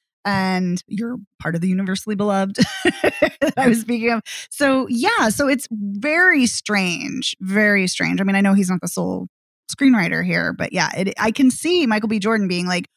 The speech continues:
"Wait, a big budget action, or maybe not big budget, but a big action movie, you know, Taylor Sheridan's writing. Ooh, okay,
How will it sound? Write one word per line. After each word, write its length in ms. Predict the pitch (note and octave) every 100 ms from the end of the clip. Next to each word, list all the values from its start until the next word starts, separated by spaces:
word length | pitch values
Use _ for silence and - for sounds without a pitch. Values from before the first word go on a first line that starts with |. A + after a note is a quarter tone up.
| _ _ -
"Wait, 360 | A#3+ B3+ F#3+ -
a 60 |
big 280 | F3+ G#3+ G#3+
budget 340 | A#3 G#3+ G#3+ -
action, 320 | F#3+ A3 -
or 160 | F#3+ F3 -
maybe 140 | E3
not 100 | E3
big 140 | - F3+
budget, 220 | F3+ F3
but 60 | G3
a 60 |
big 260 | F#3 B3 A#3
action 400 | G3+ G#3 - A#3+
movie, 520 | A#3 A#3 A3+ A#3+ A#3+ A3+ - -
you 60 | F#3
know, 80 | -
Taylor 280 | - B3 A#3
Sheridan's 460 | B3+ B3 B3+ B3+ B3+
writing. 400 | A#3+ A#3+ A#3+ A#3 _ -
Ooh, 320 | G#4 C#5+ G#3 - D#4+
okay, 300 | - A#3+